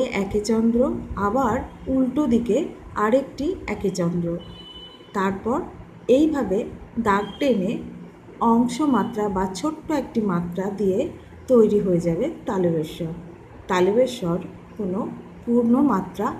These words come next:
হয় না। এইভাবে একে চন্দ্র, একটা সোজা আর একটা উল্টো করে দিয়ে তৈরি হয়ে যাচ্ছে তালব্য শ। ছোট্ট বাচ্চাদের লেখার জন্য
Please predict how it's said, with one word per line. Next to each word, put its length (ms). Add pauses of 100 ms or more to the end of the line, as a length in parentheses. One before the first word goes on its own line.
(140)
হয় 200
না। 240 (1400)
এইভাবে 540 (220)
একে 280
চন্দ্র, 540 (1080)
একটা 320
সোজা 520 (200)
আর 160
একটা 380 (360)
উল্টো 340
করে 420 (300)
দিয়ে 340 (420)
তৈরি 460 (360)
হয়ে 200
যাচ্ছে 440 (140)
তালব্য 400
শ। 180 (520)
ছোট্ট 320
বাচ্চাদের 580 (420)
লেখার 380
জন্য 380